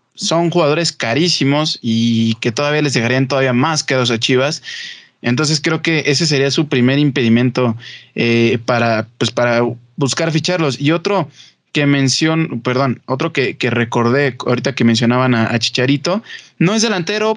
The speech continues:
pero te aporta muchísimo en el ataque y, y les pregunto a ustedes, ¿por qué no quiso or-, venir Orbelín Pineda? No está jugando en Europa, no está, eh, no le dan minutos en el Celta, eh, se supone que Chivas es el equipo de sus amores, entonces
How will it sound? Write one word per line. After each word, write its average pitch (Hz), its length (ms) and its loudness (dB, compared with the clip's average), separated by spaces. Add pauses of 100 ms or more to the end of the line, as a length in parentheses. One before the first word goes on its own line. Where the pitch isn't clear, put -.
pero 170 380 -2 (220)
te 127 80 -2
aporta 135 380 -2
muchísimo 143 400 2
en 123 60 2
el 120 100 2
ataque 135 680 -2
y, 120 180 -4 (100)
y 131 140 2
les 127 180 2
pregunto 139 380 2
a - 20 2
ustedes, 139 340 -2
¿por 147 240 -2
qué 165 140 -2
no 160 160 0
quiso 160 300 0
or-, 131 240 0
venir 139 360 2
Orbelín 123 400 2
Pineda? 120 460 2 (560)
No 143 160 4
está 160 220 -2
jugando 147 300 2
en 139 80 2
Europa, 147 420 2
no 143 100 2
está, 135 480 0 (240)
eh, 120 120 0
no 139 140 4
le 143 60 2
dan 135 140 2
minutos 139 320 2
en 123 100 4
el 117 140 2
Celta, 160 500 -2 (380)
eh, 123 140 0
se 131 180 0
supone 135 560 0
que 131 120 -2
Chivas 143 280 0
es 135 100 0
el 135 120 2
equipo 127 260 0
de 127 80 2
sus 113 140 0
amores, 139 360 2
entonces 127 540 0